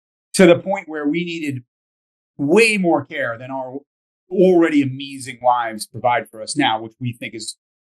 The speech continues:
part of the marital contract, and we provide something the other way, right? But let's say now, hey, now you're, you've been injured so bad that Megan really needs to care for you, like, help you shower,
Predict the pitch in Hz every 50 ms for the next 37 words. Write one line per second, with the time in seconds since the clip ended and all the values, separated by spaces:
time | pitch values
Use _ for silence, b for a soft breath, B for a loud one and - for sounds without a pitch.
0 | _ _ _ _ _ - - 120 113 107 101 110 107 _ _ _ _ _ _ -
1 | 120 110 113 123 123 - 226 196 170 143 127 110 - 113 113 117 107 _ 117 117
2 | 107 107 - 110 101 - 110 110 113 117 135 147 135 120 123 117 - _ _ _
3 | - 170 196 202 196 214 196 185 185 180 170 - - _ _ - 170 170 165 139
4 | 131 160 175 185 170 151 151 147 135 135 _ _ _ _ - 170 208 208 190 170
5 | 165 165 147 139 - - 151 139 135 131 131 127 123 123 123 120 120 123 147 151
6 | 147 143 131 123 120 123 _ _ _ _ _ _ _ _ _ _ _ _ _ -
7 | 143 143 147 143 139 131 135 131 123 - - - - 147 139 123 - - 135 127
8 | 123 117 110 110 104 101 - _ _ _ - 120 120 113 107 104 _ _ _ _
9 | _ _ _ _ _ _ _ - 165 139 - 123 120 104 - - - 160 160 170
10 | 151 120 - -